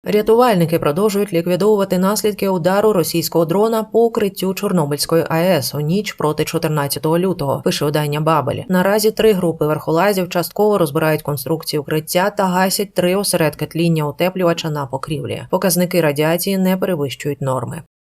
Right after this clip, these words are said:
Служба безпеки та Національна поліція повідомили про затримання двох ворожих агентів, які здійснили замовний теракт на Хмельниччині п'ятого лютого. Терористи підірвали кур'єра сервісу доставки біля Т Ц К у Кам'янці-Подільському. Кур'єр, якого російські спецслужби використали в темну, загинув на місці. Восьмеро людей отримали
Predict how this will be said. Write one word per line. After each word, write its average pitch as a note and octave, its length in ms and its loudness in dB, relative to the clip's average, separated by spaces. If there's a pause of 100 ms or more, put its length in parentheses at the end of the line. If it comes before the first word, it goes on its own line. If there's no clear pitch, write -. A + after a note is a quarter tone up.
(100)
Служба C4 440 0
безпеки B3 500 2
та G#3+ 160 -2
Національна G3 580 0
поліція G#3 480 0
повідомили F#3+ 480 2
про A3+ 220 0
затримання G#3+ 580 0
двох G3+ 380 0
ворожих G3 420 0
агентів, F3+ 480 0
які D3 280 -2
здійснили F3+ 540 0
замовний G3 520 2
теракт F3+ 460 0
на F#3 120 0
Хмельниччині F#3 720 0
п'ятого D3+ 400 -2
лютого. F3 500 -2
Терористи A#3+ 480 4
підірвали G#3+ 580 2
кур'єра G#3+ 500 2
сервісу G3+ 460 0
доставки F#3 600 0
біля C#3+ 260 -2
Т D#3 140 -4
Ц D3 160 -4
К F3 240 2
у E3 60 4
Кам'янці-Подільському. D3+ 1160 -4
Кур'єр, F3+ 340 2
якого F3+ 340 0
російські F3 420 0
спецслужби E3 640 -2
використали D#3 580 0
в D3 100 -10
темну, G#3 500 0
загинув E3+ 420 2
на D#3+ 100 0
місці. F3 540 -2
Восьмеро D3+ 520 -2
людей D#3+ 380 0
отримали C#3+ 440 -4